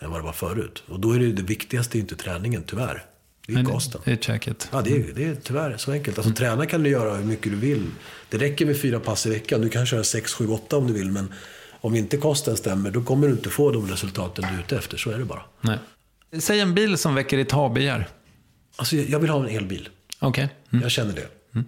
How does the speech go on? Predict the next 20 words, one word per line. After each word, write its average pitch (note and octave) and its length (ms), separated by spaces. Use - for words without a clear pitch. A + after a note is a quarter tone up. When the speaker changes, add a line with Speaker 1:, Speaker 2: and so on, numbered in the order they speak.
Speaker 1:
Jag C#3 100
vill C#3 100
fan A#2+ 180
haka G2+ 200
på F#2 220
det. - 140
Jag C3 160
vet B2+ 340
att - 360
det G2+ 100
finns - 220
många F#2+ 240
som G2 140
säger F#2 320
massvis F2+ 840
med G2 140
saker - 420
som F#2 240
såklart F#2+ 500
är E2 200